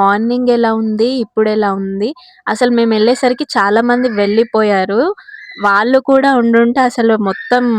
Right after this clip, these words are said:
నిండిపోయేది అక్కడ. ఇప్పుడు కూడా almost అలాగే ఉంది. ఇదే అండి జమ్మి చెట్టు, మేము వెళ్ళేసరికి మొత్తం అయిపోయింది. So జమ్మి చెట్టును పెట్టి మొత్తం పూజలు చేస్తారనమాట. లాస్ట్ కి ఏదో అలా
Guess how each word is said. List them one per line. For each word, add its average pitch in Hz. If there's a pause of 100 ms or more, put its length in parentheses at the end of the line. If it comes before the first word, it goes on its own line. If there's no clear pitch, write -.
(220)
నిండిపోయేది 220
అక్కడ. 196 (180)
ఇప్పుడు 233
కూడా 240 (120)
almost 220 (100)
అలాగే 196 (140)
ఉంది. 190 (580)
ఇదే 240 (100)
అండి 226 (100)
జమ్మి 208
చెట్టు, 208
మేము 240
వెళ్ళేసరికి 226
మొత్తం 220 (100)
అయిపోయింది. 196 (140)
So 233 (100)
జమ్మి 202
చెట్టును 226
పెట్టి 214 (100)
మొత్తం 214 (100)
పూజలు 214
చేస్తారనమాట. 190 (460)
లాస్ట్ 202
కి 240
ఏదో 220 (100)
అలా 208